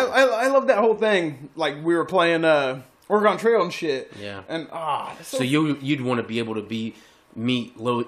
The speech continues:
Speaker 1: Lewis and Clark and whoever and go out west, explore
Speaker 2: Yeah,
Speaker 1: with
Speaker 2: that would
Speaker 1: them?
Speaker 2: be, yeah, that'd be badass.
Speaker 1: Th-, you think that'd be a great time
Speaker 2: That,
Speaker 1: living?
Speaker 2: that would be. I don't know if it'd be great because it's hard as fuck.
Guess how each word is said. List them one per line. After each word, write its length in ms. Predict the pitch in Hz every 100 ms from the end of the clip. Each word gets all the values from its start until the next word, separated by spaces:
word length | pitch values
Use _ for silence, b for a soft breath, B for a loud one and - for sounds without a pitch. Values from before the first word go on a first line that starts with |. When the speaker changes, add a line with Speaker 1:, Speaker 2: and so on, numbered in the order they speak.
| -
Speaker 1:
Lewis 320 | 120 120 110
and 80 | 104
Clark 400 | - 113 107 - _
and 140 | 113 110
whoever 360 | 117 113 107
and 160 | 104 107
go 380 | 113 113 110 - 104
out 320 | 110 101 101
west, 380 | 101 92 - 113
explore 420 | 110 - - -
Speaker 2:
Yeah, 140 | 185
Speaker 1:
with 80 | 160
Speaker 2:
that 180 | 214 120
would 100 | 185
Speaker 1:
them? 140 | 156 151
Speaker 2:
be, 60 | 190
yeah, 220 | 202 135
that'd 140 | 151
be 60 | 143
badass. 360 | 139 135 151 131 123
Speaker 1:
Th-, 40 |
you 120 | 127
think 160 | 120 113
that'd 140 | 117
be 80 | 113
a 20 |
great 220 | 113 113
time 80 | -
Speaker 2:
That, 140 | 110 110
Speaker 1:
living? 260 | 113 120
Speaker 2:
that 200 | 143 139
would 220 | 139 139
be. 220 | 127 127 127 _ b b -
I 100 | 214
don't 160 | 262
know 60 | 240
if 60 | 208
it'd 120 | 196
be 60 | 165
great 440 | 147 170 147 113
because 360 | 156 180 151 147
it's 240 | 143 -
hard 220 | 160 160
as 180 | - -
fuck. 460 | - 160 135 -